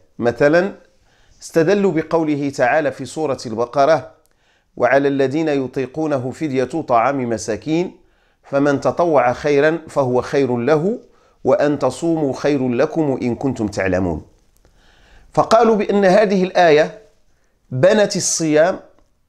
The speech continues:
على الطاقة، وقال الله عز وجل: "وعلى الذين يطيقونه"، معنى يطيقونه أي يقدرون عليه، ومع ذلك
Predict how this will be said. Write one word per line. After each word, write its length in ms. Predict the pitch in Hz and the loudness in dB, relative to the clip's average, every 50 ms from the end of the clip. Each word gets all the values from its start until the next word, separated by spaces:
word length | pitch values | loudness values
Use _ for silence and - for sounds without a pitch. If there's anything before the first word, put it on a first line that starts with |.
| _ _ _ _ - | _ _ _ _ -2
على 240 | 110 131 170 170 156 | 2 2 4 4 2
الطاقة، 520 | - - - 151 131 117 - - 101 80 - - _ _ _ _ _ _ _ - _ _ _ _ _ _ _ - | 0 0 2 2 2 2 0 -6 -10 -10 -12 -18 _ _ _ _ _ _ _ -20 _ _ _ _ _ _ _ 0
وقال 320 | 127 123 - 175 185 180 | 0 4 4 2 4 4
الله 320 | 180 180 196 190 170 165 | 2 2 4 4 4 4
عز 200 | 151 151 139 131 | 2 0 0 -2
وجل: 360 | 160 170 170 156 180 208 202 196 | 0 0 0 0 -2 -2 0 2
"وعلى 400 | 190 180 165 156 165 175 185 180 | 4 4 4 4 4 4 2 2
الذين 500 | 185 185 180 175 170 165 208 220 214 208 | 0 2 2 2 2 0 -2 -2 -2 -2
يطيقونه"، 960 | 202 196 202 240 240 233 - 202 185 - - 151 151 139 120 104 92 90 73 - _ _ | -2 -2 -2 -2 -4 -2 -2 -2 -2 -2 -2 -4 -2 0 0 -2 -4 -6 -12 -18 _ _
معنى 260 | - 113 113 113 131 139 | -4 -4 -2 0 2 2
يطيقونه 720 | 143 143 139 143 165 151 - - 170 175 180 185 196 208 - | 2 0 -2 -4 -6 -8 -6 -4 -4 -2 0 0 -2 0 0
أي 180 | 160 190 185 180 | 0 0 2 2
يقدرون 600 | 175 170 - - 135 135 170 185 202 240 240 220 | 0 0 0 -6 -4 0 0 2 2 2 2 2
عليه، 560 | 202 170 175 185 202 214 226 196 202 254 285 - - _ _ _ _ _ _ _ _ _ _ | 2 2 2 2 2 0 0 0 -2 -4 -4 -6 -14 _ _ _ _ _ _ _ _ _ _
ومع 460 | - 117 143 160 170 165 156 147 156 156 | 2 4 4 4 6 4 4 4 4 2
ذلك 640 | 147 165 185 185 180 185 180 - 214 233 285 - | 4 4 2 4 2 0 -2 -2 -4 -4 -4 -4